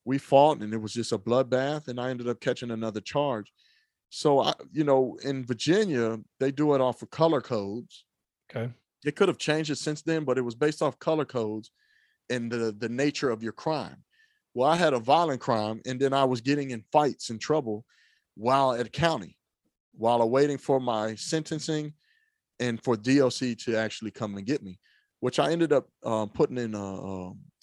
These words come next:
Speaker 1: I forgot a, a, what type of writ it was. I ended
Speaker 2: Habeas
Speaker 1: up
Speaker 2: corpus?
Speaker 1: a habeas corpus writ. Uh, and, and then that made them come get me within, like, thirty days. It was amazing.
Speaker 2: Wow.
Speaker 1: I was, but, uh, th-, th-, 'cause, you know, if you, once you get served and, you know,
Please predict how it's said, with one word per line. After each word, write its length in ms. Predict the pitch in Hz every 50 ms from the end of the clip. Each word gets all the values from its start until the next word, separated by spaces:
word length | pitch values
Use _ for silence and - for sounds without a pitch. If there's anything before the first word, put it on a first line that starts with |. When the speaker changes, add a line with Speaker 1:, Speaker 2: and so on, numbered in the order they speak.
| - -
Speaker 1:
I 60 | -
forgot 340 | - 117 104 131 127 113 104
a, 200 | 98 98 101 - - - 107
a, 60 | 92 - - - _ _ _ _ _
what 180 | 117 127 127 -
type 220 | - 131 120 -
of 180 | 101 95 92 101
writ 220 | 113 120 117 - _ _ _ _ _ _ _ _ _ _ _ _ _ -
it 140 | 104 101 87
was. 320 | 98 110 113 113 107 101 107
I 120 | 104 120
ended 220 | 135 135 139 127
Speaker 2:
Habeas 200 | 117 113 117 113
Speaker 1:
up 60 | - -
Speaker 2:
corpus? 440 | 143 135 127 135 127 - - - _ -
Speaker 1:
a 100 | 123 120
habeas 420 | 120 151 156 151 147 143 131 -
corpus 420 | - - 175 165 - - 123 110
writ. 260 | 113 117 117 113 107 - _ _ _ _ _ _ _ _ _ _ _ _ _ _ _ -
Uh, 380 | 113 113 110 104 101 98 92 64 - - - -
and, 240 | 117 123 117 113 113
and 100 | 110 110
then 100 | 117 113
that 160 | 123 135 135
made 200 | 131 131 127 127
them 140 | 123 120 117
come 220 | - - 127 110 104
get 200 | 110 131 - -
me 140 | 107 101
within, 260 | 98 101 98 - 104 98
like, 180 | 95 101 92 -
thirty 220 | - 113 107 101 104
days. 140 | 104 107 123
It 60 | 135
was 120 | 127 113
amazing. 460 | 117 113 117 117 110 107 98 92 87
Speaker 2:
Wow. 240 | - 101 95 92 92
Speaker 1:
I 20 | 104
was, 320 | 107 104 107 107 110 - - 107 110 104
but, 160 | 101 - 120 113
uh, 80 | 110 107
th-, 180 | 120 113 104
th-, 120 | 127 101 78 - _ -
'cause, 160 | - 160 147
you 140 | 160 196 190
know, 160 | 170 156 151
if 200 | 147 147 143 139
you, 80 | 147 147
once 220 | 151 156 147 -
you 60 | - 165
get 160 | 156 160 131
served 460 | - - 160 151 147 143 143 139 131
and, 100 | 123 120
you 140 | 127 135 143
know, 360 | 135 131 123 123 117 110 107